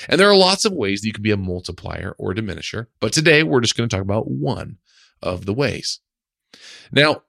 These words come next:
one way that you can be a multiplier is to be a debate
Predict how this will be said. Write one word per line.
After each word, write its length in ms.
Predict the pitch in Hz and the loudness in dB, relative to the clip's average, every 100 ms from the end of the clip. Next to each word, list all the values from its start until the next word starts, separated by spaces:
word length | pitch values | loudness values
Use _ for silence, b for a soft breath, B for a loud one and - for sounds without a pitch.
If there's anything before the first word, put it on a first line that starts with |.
| _ | _
one 300 | 123 156 285 | 2 4 6
way 120 | 269 | 4
that 120 | 196 127 | 2 0
you 80 | |
can 100 | 123 | -6
be 120 | 120 107 | -2 -2
a 40 | |
multiplier 840 | 101 90 - 82 76 64 - 131 _ _ _ _ _ _ - | -2 -4 -8 -12 -10 -10 -10 -12 _ _ _ _ _ _ -6
is 120 | 113 | -2
to 100 | 117 | -2
be 200 | 101 104 | -4 -4
a 60 | 98 | -2
debate 640 | 95 90 98 131 - - | -2 0 2 2 -2 -10